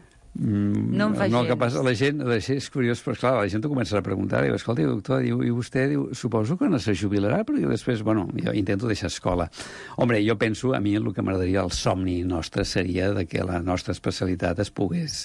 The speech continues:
Speaker 1: eh, pogués entrar dins de la facultat. Això
Speaker 2: Mhm.
Speaker 1: seria el somni, no? Però, vaja, ho veig difícil perquè en aquests moments, precisament, jo crec que un metge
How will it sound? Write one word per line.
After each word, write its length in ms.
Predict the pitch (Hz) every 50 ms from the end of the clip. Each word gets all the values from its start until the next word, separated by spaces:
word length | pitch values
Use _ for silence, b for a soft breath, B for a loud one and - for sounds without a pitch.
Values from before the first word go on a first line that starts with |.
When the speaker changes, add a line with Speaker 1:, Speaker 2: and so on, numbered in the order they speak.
| -
Speaker 1:
eh, 200 | - 117 98 95 -
pogués 260 | - 117 107 104 98 107
entrar 280 | 104 95 - 95 87
dins 220 | 82 104 98 92 -
de 40 | -
la 80 | 107
facultat. 540 | 101 - - 92 98 101 98 - 101 98 101
Això 200 | 95 95 - -
Speaker 2:
Mhm. 100 | 143 -
Speaker 1:
seria 240 | - - 92 92 92
el 60 | 92
somni, 480 | - - - 101 82 92 98 98 98 - B B B B B B B B B -
no? 240 | - - 185 180 147 B B B B B B -
Però, 140 | - -
vaja, 340 | 104 104 107 95 95 104 101
ho 80 | 123 117
veig 200 | 104 110 104 95
difícil 480 | 98 98 87 - 113 101 - 123 113 107
perquè 220 | 123 113 104 92 101
en 80 | 98 98 92
aquests 240 | 92 98 90 87 95
moments, 320 | 98 95 92 92 98 101
precisament, 640 | - - 98 82 95 92 90 95 95 92 92 101 107 B B B B B
jo 120 | - 143
crec 180 | 143 269 208 -
que 80 | - 170
un 160 | 156 139 143
metge 420 | 131 110 95 - - - - 151